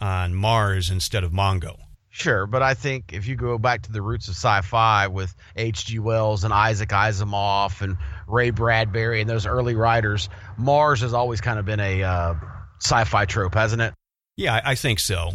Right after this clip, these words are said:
Speaker 1: And whether it has to do with the potential of being habitable or not, I, I don't know. But it's the closest planet to us. So, you know, that, that, that may be why.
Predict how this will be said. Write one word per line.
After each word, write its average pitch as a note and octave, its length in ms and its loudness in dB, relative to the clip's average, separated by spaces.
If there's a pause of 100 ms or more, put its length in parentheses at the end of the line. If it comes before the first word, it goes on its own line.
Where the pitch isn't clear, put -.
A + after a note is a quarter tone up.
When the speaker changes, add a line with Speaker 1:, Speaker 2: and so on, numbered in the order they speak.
Speaker 1:
And F2+ 320 -2
whether G2+ 300 0
it F#2+ 80 -2
has G#2 220 0
to G2+ 80 -6
do G2 260 -2
with F#2+ 280 -2
the F#2+ 120 -6
potential F#2+ 400 -4
of F2+ 40 -6
being F2+ 140 -4
habitable F#2+ 540 -2
or F#2+ 80 -2
not, F#2 260 -4
I, F2 220 -6
I G2 100 -4
don't F2+ 160 -6
know. F#2+ 180 -4
But F#2 260 -4
it's - 280 -4 (140)
the A#2+ 100 -4
closest B2+ 580 -4
planet G#2+ 420 -2
to A2 280 -4
us. F2 360 -8 (420)
So, F2 420 -2 (440)
you F#2+ 100 -2
know, F2 140 -2
that, F2+ 160 -4
that, F#2 180 -2
that F#2+ 160 -2
may F2+ 100 0
be E2 120 -2
why. E2 340 -2